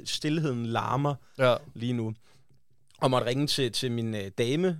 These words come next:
Speaker 1: øh, og min, øh, mor og far. Altså simpelthen lige snakke med mig. "Puh, det var ikke rart at komme hjem i stilheden." Jeg kunne forstå, hvorfor Kjeld og Dirch blev alkoholikere.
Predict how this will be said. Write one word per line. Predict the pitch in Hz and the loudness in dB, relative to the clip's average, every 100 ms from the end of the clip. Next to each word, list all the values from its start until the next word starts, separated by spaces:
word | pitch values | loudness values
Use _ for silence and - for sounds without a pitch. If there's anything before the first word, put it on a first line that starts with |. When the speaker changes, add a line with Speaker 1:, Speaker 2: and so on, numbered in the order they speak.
| - | 0
Speaker 1:
øh, | 117 113 113 110 - | 4 4 6 4 2
og | 113 | -2
min, | 113 110 107 | -4 -4 -6
øh, | 104 98 92 71 | -4 -4 -4 -2
mor | 107 113 139 | 2 6 4
og | |
far. | - 110 131 151 | 4 0 0 -2
Altså | 113 113 | -6 -4
simpelthen | 113 131 135 | -4 -4 -4
lige | 135 | -4
snakke | 139 135 | -2 -2
med | 139 | -2
mig. | 139 135 | -4 -6
"Puh, | - 185 240 196 180 | -8 -4 -4 -4 0
det | |
var | 170 | 0
ikke | 170 | 0
rart | 185 170 | -2 -4
at | 143 | -4
komme | 151 | -6
hjem | 151 160 | -4 -4
i | |
stilheden." | - 170 151 | -4 -4 -2
Jeg | 139 | -2
kunne | 165 | -4
forstå, | 139 - 196 | -8 -2 0
hvorfor | 147 151 175 - - - - - - | 0 -2 -2 -4 -12 -18 -18 -20 -2
Kjeld | - 160 | 2 2
og | 147 | 2
Dirch | 147 170 | 0 0
blev | 139 | 0
alkoholikere. | 120 123 160 156 101 | 0 0 -2 -2 -4